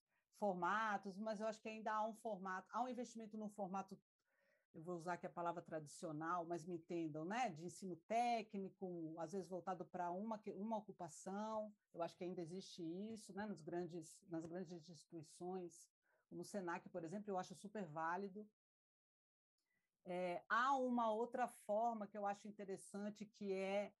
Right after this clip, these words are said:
o desenvol-, a educação continuada no local de trabalho. Eu acho que as empresas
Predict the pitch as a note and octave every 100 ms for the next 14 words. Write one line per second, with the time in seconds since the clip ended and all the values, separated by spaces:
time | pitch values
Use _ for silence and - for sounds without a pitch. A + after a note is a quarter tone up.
0 | _ _ _ - E3+ G#3 G3 - F#3+ G3+
1 | A#3 G#3+ B3+ A#3+ A#3 G#3+ G#3+ A#3 D4 D#4
2 | B3 G#3 G#3 G3+ E3+ F#3+ G#3 G3+ G#3 -
3 | F#3+ F#3+ F#3 G3+ G#3+ A3 G3+ -